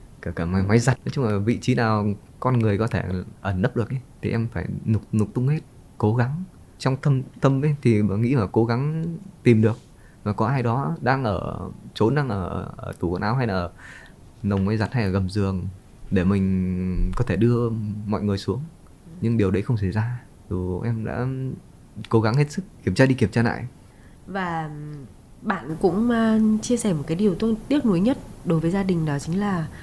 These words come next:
Speaker 2: không cứu được cháu gái của mình.
Speaker 1: Vâng.
Speaker 2: Và trước cái tiếc nuối này thì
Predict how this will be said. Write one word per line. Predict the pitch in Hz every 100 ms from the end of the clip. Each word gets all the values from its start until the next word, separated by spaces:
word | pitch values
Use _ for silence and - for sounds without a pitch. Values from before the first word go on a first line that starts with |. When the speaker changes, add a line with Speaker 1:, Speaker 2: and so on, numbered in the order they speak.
| - -
Speaker 2:
không | 226 220 208 202
cứu | 185 175
được | 240
cháu | 165 160
gái | 147 151
của | 196
mình. | 160 131 - - - -
Speaker 1:
Vâng. | 104 95 - - - 123
Speaker 2:
Và | 175 160 143 139 139 135 135 -
trước | - 294
cái | 196 -
tiếc | 277
nuối | 214
này | 175 214 156
thì | 165 151 135 131